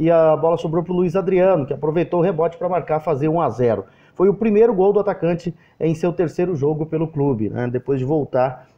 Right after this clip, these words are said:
da Ucrânia. Enquanto a torcida alviverde comemorava e fazia o Pacaembu tremer após a confirmação do gol pelo árbitro Nestor Pitana, o Grêmio chegou ao empate. Jean-Pierre cruzou e Everton Cebolinha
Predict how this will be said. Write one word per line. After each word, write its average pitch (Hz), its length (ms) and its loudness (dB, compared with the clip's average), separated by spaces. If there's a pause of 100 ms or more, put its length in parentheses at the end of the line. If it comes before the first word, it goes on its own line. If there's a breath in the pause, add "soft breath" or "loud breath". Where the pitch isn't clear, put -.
da 131 400 0
Ucrânia. 143 840 0
Enquanto 170 320 -2
a - 20 2
torcida 175 460 -2
alviverde 160 480 0
comemorava 180 760 0
e 139 60 -2
fazia 143 680 0
o 127 80 0
Pacaembu 139 460 -2
tremer 165 460 2
após 139 300 -2
a 139 40 -2
confirmação 139 600 -4
do 190 100 0
gol 220 300 2 (420 loud breath)
pelo 147 240 2
árbitro 139 320 -2
Nestor 135 320 -2
Pitana, 196 540 0 (200 loud breath)
o 269 80 -2
Grêmio 247 300 2
chegou 208 460 2
ao 220 120 2
empate. 151 380 -2
Jean-Pierre 175 480 0
cruzou 220 460 0
e 170 120 2
Everton 208 520 2
Cebolinha 175 640 0